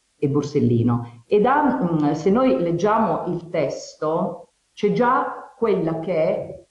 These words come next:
la sostanza del regime detentivo. Non a caso viene, viene detto regime differenziato.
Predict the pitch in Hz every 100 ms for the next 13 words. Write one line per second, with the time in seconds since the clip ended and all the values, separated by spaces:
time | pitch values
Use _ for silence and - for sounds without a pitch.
0 | _ 175 220 220 208 202 - 151 123 127
1 | 120 - 123 120 - _ _ _ 131 165
2 | 147 139 123 - - 160 139 147 143 131
3 | 131 120 120 117 117 113 117 - - -
4 | 196 247 214 185 - 180 147 131 - 143
5 | 160 170 151 - - 165 170 160 147 175
6 | - - - 139 135 - 156 160 156 214
7 | 220 226 226 226 - _ - 175 - 175
8 | 160 147 139 - 123 107 - 123 117 120
9 | -